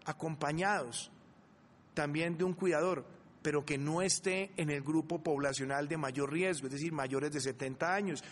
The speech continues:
ni con personas que tengan preexistencias severas. Y eso permite también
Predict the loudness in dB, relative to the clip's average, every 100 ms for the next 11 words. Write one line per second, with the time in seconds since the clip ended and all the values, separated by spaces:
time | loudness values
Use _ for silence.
0 | -16 -4 2 2 2 0 2 0 0 0
1 | 0 0 0 0 0 -2 -2 -2 -2 0
2 | 0 2 2 0 -8 -12 -18 -20 -20 -20
3 | -20 -20 -20 -20 -20 -20 -6 0 0 0
4 | 0 0 0 2 2 2 0 0 0 0
5 | -2 -4